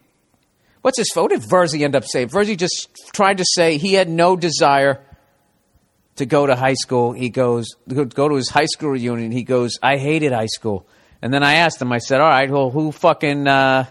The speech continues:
beat you with your own gym towel? What happened?" He goes, "No, dude, that never happened. Never happened." He, I just didn't,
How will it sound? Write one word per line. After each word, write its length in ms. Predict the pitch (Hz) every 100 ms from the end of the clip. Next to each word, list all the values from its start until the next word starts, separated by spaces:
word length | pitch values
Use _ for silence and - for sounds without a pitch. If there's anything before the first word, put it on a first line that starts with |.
| _ _ _ _ _ - 107
beat 220 | 156 165
you 140 | 160
with 180 | 156 147
your 140 | 143
own 180 | 143 143
gym 260 | 110 143 135
towel? 360 | - 113 101
What 160 | 95 135
happened?" 340 | 147 131 -
He 60 | 110
goes, 180 | 143 135
"No, 160 | 277
dude, 160 | 120 110
that 120 | 151
never 180 | 185 110
happened. 380 | 101 98 131 156 -
Never 240 | 147 127
happened." 300 | 113 110 143
He, 80 | 135
I 80 | 139
just 240 | 143 139
didn't, 400 | - 156 156 147